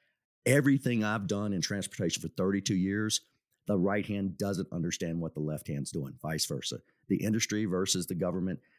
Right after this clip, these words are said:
you know, there's so much disconnection there. The, they're very disjointed. And in my opinion, some of the things you're doing to train and educate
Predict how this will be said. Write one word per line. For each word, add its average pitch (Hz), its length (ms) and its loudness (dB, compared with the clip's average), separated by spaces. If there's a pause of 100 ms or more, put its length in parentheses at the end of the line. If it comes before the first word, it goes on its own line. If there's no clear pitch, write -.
(120)
you 107 80 4
know, 95 220 2
there's 104 240 2
so 120 260 6
much 113 280 2
disconnection 92 640 -2
there. - 220 -10
The, 90 200 0 (200)
they're 98 100 -2
very 117 220 2
disjointed. 87 640 -6 (560)
And 90 180 4
in - 140 0
my 95 160 0
opinion, 113 560 2 (380)
some 127 280 6
of 131 60 6
the 117 80 2
things 110 320 0
you're 98 100 0
doing 95 520 0
to - 100 -2
train 107 460 0
and 95 180 -2
educate 85 680 -2